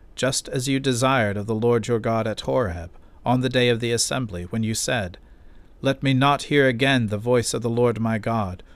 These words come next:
or see his great fire any more, lest I die." And the Lord said to me, "They are right in what they have spoken.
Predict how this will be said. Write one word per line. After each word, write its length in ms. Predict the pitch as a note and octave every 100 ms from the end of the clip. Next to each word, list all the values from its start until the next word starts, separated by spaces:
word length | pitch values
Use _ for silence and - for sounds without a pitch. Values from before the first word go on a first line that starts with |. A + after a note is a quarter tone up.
| -
or 140 | B2+
see 340 | B2 - D3 C3+
his 160 | A#2+
great 300 | A#2+ B2 B2+
fire 440 | - - C3+ A#2 G2+
any 220 | A2+ A#2+
more, 380 | A#2 A#2+ G#2 F2+
lest 260 | G#2+ -
I 140 | A2+ G#2+
die." 460 | G#2+ A#2 F#2 G2+ - - - - - - - - - - - - -
And 120 | A#2+
the 100 | A#2
Lord 300 | A#2+ B2+ A#2
said 240 | - B2+ A#2
to 100 | A2+
me, 320 | A2+ A2 A2 - - -
"They 180 | B2 C3+
are 140 | C3+ C3
right 440 | C#3+ D#3+ G2 -
in 200 | - G#2+
what 180 | A#2+ B2
they 100 | A#2+
have 140 | A2
spoken. 560 | - C#3 C#3 - E2